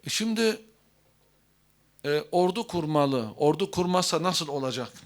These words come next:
diyenler, yani kafirlerin orduları var. Bizim ordumuz olmadan biz nasıl gerçek bir güce, e, ulaşabiliriz? Yani haydi kur, kurabiliyorsan ordunu.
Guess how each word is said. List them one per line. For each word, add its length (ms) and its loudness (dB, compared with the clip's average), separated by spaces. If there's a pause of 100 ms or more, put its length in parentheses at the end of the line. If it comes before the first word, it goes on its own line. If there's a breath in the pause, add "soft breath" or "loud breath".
diyenler, 680 -6
yani 240 -8
kafirlerin 640 -2
orduları 640 -2
var. 280 -2 (3250 soft breath)
Bizim 280 -4
ordumuz 460 0
olmadan 540 0
biz 100 -10
nasıl 260 -2
gerçek 460 -2
bir 60 -14
güce, 360 -2 (480 soft breath)
e, 60 -6
ulaşabiliriz? 920 -6 (600 soft breath)
Yani 280 2
haydi 560 4
kur, 220 -4
kurabiliyorsan 720 0
ordunu. 480 -2